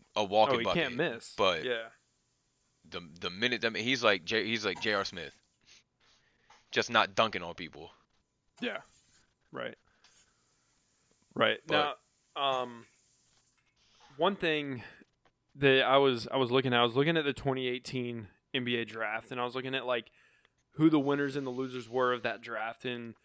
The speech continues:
Speaker 2: obviously the Suns won with DeAndre Ayton. He's not, like, a super, superstar, but he's a damn good player. And
Speaker 1: Uh,
Speaker 2: then
Speaker 1: we're not,
Speaker 2: really
Speaker 1: oh, so
Speaker 2: after
Speaker 1: we're not,
Speaker 2: that,
Speaker 1: we're not
Speaker 2: you
Speaker 1: about
Speaker 2: look
Speaker 1: to disrespect DeAndre Ayton, though.
Speaker 2: No, no, no,
Speaker 1: Because
Speaker 2: no, no.
Speaker 1: <laughs>
Speaker 2: And then when you look down, okay, Marvin Bagley to the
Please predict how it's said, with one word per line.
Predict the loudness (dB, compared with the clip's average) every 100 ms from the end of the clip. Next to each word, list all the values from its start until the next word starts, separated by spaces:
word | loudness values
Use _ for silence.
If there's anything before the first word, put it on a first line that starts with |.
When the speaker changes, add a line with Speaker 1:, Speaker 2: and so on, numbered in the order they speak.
| _ _ _ -6
Speaker 2:
obviously | 0 2 2 0
the | 0
Suns | 0 0 0
won | 0 0 -2
with | -6 -8 _ _ _ 0
DeAndre | 2 2 0 -4
Ayton. | -6 -6
He's | -2
not, | 0
like, | 0 -2
a | 0 0
super, | 2 0 0
superstar, | -2 -4 -4 0 2 4 2 -4 -20 _ _ _ _ 0
but | 2 2 0 _ _
he's | -14 -10
a | -4
damn | -2 -2
good | -6 -2
player. | 2 2 2 -4 _ _ _ _ _ 0
And | 2
Speaker 1:
Uh, |
Speaker 2:
then | 4 6
Speaker 1:
we're | 6
not, | 8
Speaker 2:
really | 8 8
Speaker 1:
oh, |
so | 6
Speaker 2:
after | 4 4
Speaker 1:
we're |
not, | 6
Speaker 2:
that, | 6
Speaker 1:
we're | 6
not |
Speaker 2:
you | 6
Speaker 1:
about | 8
Speaker 2:
look | 8 6
Speaker 1:
to |
disrespect | 4 4 4 4
DeAndre | 0 -2 0
Ayton, | -2 -4 -8
though. | -12 -12 -18 -6 6
Speaker 2:
No, | 6
no, | 8
no, |
Speaker 1:
Because | 6 4
Speaker 2:
no, | 2 -2 -10 -6 -4
no. | -4 -10
Speaker 1:
<laughs> | -12 0
Speaker 2:
And | 2 4
then | 4
when | 4
you | 4
look | 4 4
down, | 2 4 2
okay, | 2 2 2 -2 -6 _ _ _ -4
Marvin | -2 0 0
Bagley | -2 -2 -4
to | -4 0
the | 2 2 0